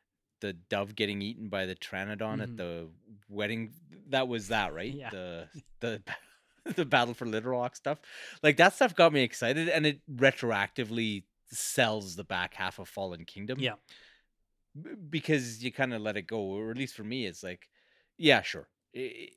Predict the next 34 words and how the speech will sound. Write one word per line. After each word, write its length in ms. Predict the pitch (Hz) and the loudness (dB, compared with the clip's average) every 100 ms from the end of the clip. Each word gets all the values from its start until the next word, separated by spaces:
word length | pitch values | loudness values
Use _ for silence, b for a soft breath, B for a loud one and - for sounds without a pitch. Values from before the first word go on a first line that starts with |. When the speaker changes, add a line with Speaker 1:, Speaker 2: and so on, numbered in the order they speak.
| _ - | _ -12
Speaker 1:
it 360 | 139 131 139 | -8 2 4
is 200 | 135 131 | 6 6
what 180 | 117 117 | 4 0
it 120 | 107 107 | 0 -2
is, 200 | 143 113 | -2 -4
Speaker 2:
Mm-hmm. 200 | 104 98 _ - | -8 -12 _ -4
Speaker 1:
but 160 | 131 - | -4 0
they 120 | 110 | -2
needed 360 | 110 117 113 101 | 0 0 -2 -6
to 80 | 104 | -10
do 200 | 107 104 | -8 -4
that 260 | 95 104 | -2 -2
to 80 | - | -4
get 220 | 101 117 | -4 -4
me 120 | 101 90 | -6 -10
here," 260 | 120 85 | -8 -8
because 320 | 80 92 101 | -10 -12 -6
I, 220 | 101 107 87 - | -2 -2 -4 -8
I 80 | 110 | -6
really 320 | 107 120 113 | -4 -2 -4
dig 240 | 85 104 92 | -2 -4 -4
what's 160 | 90 | -10
happening 400 | - 98 - 92 | -4 -6 -4 -10
over 180 | 92 85 | -10 -12
here 420 | 82 113 120 123 _ B B B B | -10 -6 -6 -8 _ B B B B
with 240 | 90 - | -12 -10
just 320 | - 101 87 - | -12 -12 -10 -4
<laughs> 0 | |
dinosaurs 560 | 98 107 - - 123 | -4 -4 -8 -10 -10
all 140 | - - 160 | -10 -12 -12
over 100 | 127 | -10
the 80 | |
place. 460 | - - 110 113 - | -10 -4 -4 -2 -4
Like, 160 | 98 | -6